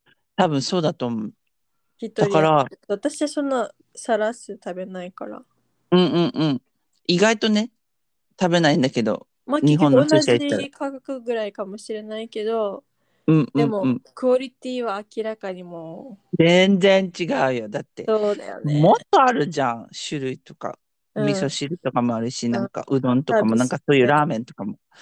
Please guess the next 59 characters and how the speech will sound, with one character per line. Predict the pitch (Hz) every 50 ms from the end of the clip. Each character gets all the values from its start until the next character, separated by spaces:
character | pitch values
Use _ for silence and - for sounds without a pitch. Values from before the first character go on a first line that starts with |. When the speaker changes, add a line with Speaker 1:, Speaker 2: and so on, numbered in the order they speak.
| - - - _ _
Speaker 1:
あ | - 139 139
る | 143 -
さ。 | - - -
Speaker 2:
う | -
ん。 | - _ - 190 190 254 _ _ -
Speaker 1:
ま | 165 185
あ、 | 165
デ | - 160
ザ | 165 -
ー | 392 403
ト | - 339
も | 139 117
流 | 120 131 127 135 147 156
れ | 170 175
て | - 214
た | - 175
ん | 151 143
だ | 120 131
け | - 110
ど、 | 107 110 95 - _ _ _ _ -
Speaker 2:
う | -
ん。 | 196 190 190 190 208 240 240 _ _ _ _ _ _ _ _ _ _ _ _ _ _ _ _ _ _ _ _ - - - - _ _ -
Speaker 1:
な | 160 208
ん | 220 214
か | -
違 | - - -
う。 | 123
Speaker 2:
い | -
や | - 113 - - - 190 190 - 196 190 202
ー、 |
シ | - - -
ョ | 214
ッ | 214 _ _
ク | - 220 202
だ | 208 202 190
な。 | 190 190 185 185 180 180 180 202 214 - _ _ _ _ _ _ _ _ -
Speaker 1:
ち | 302
ょ |
っ | -
と | - 262
さ、 | - 170 -
想 | - 240 247 247 233
像 | 233 254 262
し | 262
て | - 262
た。 | 214 - 156 - _ _ _ _ _ _ _ _ _ _ _ _ _ -
日 | 185 190 180
本 | 190 214 214 208
っ | -
ぽ | - 214 214
い | 208
の | 196 175
か | - 127 107
な | 104 113 113 117
っ |
て | _ - 101
思 | 98 95 80
っ |
て、 | _ _ -